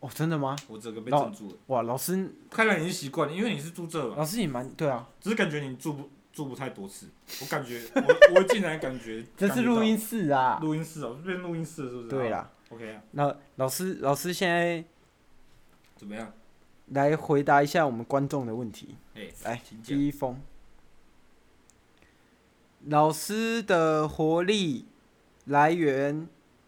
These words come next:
Speaker 1: 源于，源于
Speaker 2: 怎样？字太丑，看不清楚。
Speaker 1: 对，这个真的是。
Speaker 2: 源于怎样啊？<laughs> 源于哪一个美？怎样？快讲。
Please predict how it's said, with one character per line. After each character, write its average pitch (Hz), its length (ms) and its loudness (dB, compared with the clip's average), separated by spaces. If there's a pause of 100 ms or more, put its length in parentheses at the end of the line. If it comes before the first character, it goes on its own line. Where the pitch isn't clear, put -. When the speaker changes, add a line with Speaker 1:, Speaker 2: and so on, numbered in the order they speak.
(360)
Speaker 1:
源 160 360 2
于， 165 520 -2 (1160)
源 156 320 0 (300)
于 156 580 -4 (520)
Speaker 2:
怎 107 100 -16
样？ 104 160 -10 (180)
字 160 220 -6
太 151 180 0
丑， 117 200 -10
看 131 100 -8
不 131 60 -8
清 120 180 -14
楚。 113 100 -18
Speaker 1:
对， 127 220 -4
这 120 100 -10
个 120 200 -8
真 120 160 -12
的 120 40 -12
是。 120 280 -14 (100)
Speaker 2:
源 135 180 -4
于 160 160 -4
怎 156 160 -2
样 165 160 4
啊？ 156 220 2
<laughs> - 60 -12
源 190 200 6
于 185 120 -4
哪 156 160 -2
一 139 40 -8
个 147 120 -4
美？ 131 160 -8 (1800)
怎 - 640 8
样？ - 300 12
快 226 140 4
讲。 139 260 0